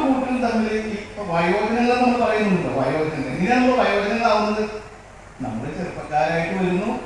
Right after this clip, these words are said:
അവര് വയോജനങ്ങളാവുന്നു, വയസ്സാവുന്നു. പക്ഷെ ഇപ്പൊ നമ്മൾ നേരത്തെ പറയും, പഴുത്ത പ്ലാവില വീഴുമ്പോ പച്ചില, പച്ചപ്ലാവില ചിരിക്കുന്നു. അതുപോലത്തെ അവസ്ഥയാണ് ഇവിടെ. ഞാൻ ഇങ്ങനെ പലപ്പോഴും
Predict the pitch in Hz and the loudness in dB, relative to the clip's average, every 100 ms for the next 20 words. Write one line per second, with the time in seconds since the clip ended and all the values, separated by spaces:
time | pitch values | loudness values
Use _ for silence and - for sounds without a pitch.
0 | - 147 151 151 131 131 127 135 143 139 | -2 0 0 -2 -4 -4 -4 -4 -2 -2
1 | 117 113 - - - - 247 254 240 - | -2 -4 -8 -14 -18 -4 0 2 2 2
2 | 135 127 - - - - - - - - | 0 -2 -6 -12 -18 -20 -20 -20 -20 -20
3 | - - - - 640 - - - 762 - | -20 -20 -8 -4 0 0 -2 4 6 6
4 | - - - - - 208 226 226 214 220 | 6 4 -2 -8 -6 0 0 2 2 0
5 | 233 214 220 269 - - - - - - | 0 -2 -2 -4 -6 -8 -10 -12 -14 -8
6 | 185 185 214 240 247 208 208 208 214 208 | 0 2 2 2 2 2 2 2 0 0
7 | 202 208 254 269 - - 196 180 - - | -2 -2 -4 -2 -4 -4 -6 -4 -2 -4
8 | - - - 190 190 214 208 196 196 254 | -10 -14 -10 -4 -2 -4 -4 -2 -2 -2
9 | 254 254 262 277 240 208 - - - - | -2 0 0 2 2 2 0 -6 -10 -14
10 | - - - - - 135 135 151 160 170 | -14 -18 -20 -20 -12 -8 -4 -4 -2 -2
11 | 185 190 196 - 151 139 139 165 147 135 | 0 -4 -4 -4 -2 -2 -4 -4 0 0
12 | 123 117 143 185 220 247 214 220 180 160 | -2 -6 0 2 4 4 4 2 2 0
13 | 170 170 | 0 0